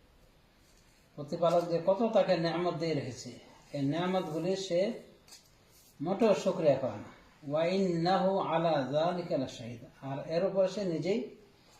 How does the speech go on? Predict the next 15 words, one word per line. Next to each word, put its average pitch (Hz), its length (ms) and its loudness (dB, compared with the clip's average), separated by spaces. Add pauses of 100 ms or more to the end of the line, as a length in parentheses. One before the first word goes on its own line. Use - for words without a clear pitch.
(200)
অবশ্যই 202 540 2
সাক্ষী, - 480 -8 (1400)
মানে 143 160 -4
সে 196 200 0
যে 202 80 6
অকৃতজ্ঞ 170 580 4 (440)
এ 147 120 -6
বিষয়ে 156 260 -2
সে 208 160 -8
নিজেই 151 260 -2
সাক্ষী। - 360 -14 (1200)
কারণ 147 160 -6
সে 175 160 -2 (340)
নিজে 156 340 -4
থেকেই 156 540 -6